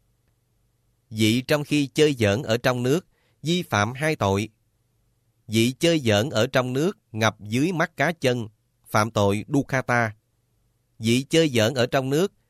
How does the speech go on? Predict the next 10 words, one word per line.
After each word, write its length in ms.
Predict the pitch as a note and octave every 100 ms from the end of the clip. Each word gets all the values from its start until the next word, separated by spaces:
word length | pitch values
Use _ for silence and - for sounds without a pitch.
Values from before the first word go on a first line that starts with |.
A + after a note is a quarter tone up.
| _ _
ngập 220 | A#2 A#2 - -
trên 240 | C#3 C#3+
mắt 220 | C#3 E3
cá 140 | - F3
chân, 340 | - C3 B2 G#2 _ _ _
phạm 240 | A2+ A2+
tội 360 | C3 G2+ G2+ G#2+ -
Pachitiya. 840 | C3+ - C3 B2+ A#2+ A2+ A#2 G#2 _ _ _ _ _ _ _ _ _ _ _ _ _ _ _ _ _ _ _ _ _ _ _
Ba 220 | B2 C3+ C#3
trăm 380 | C3+ C3+ C3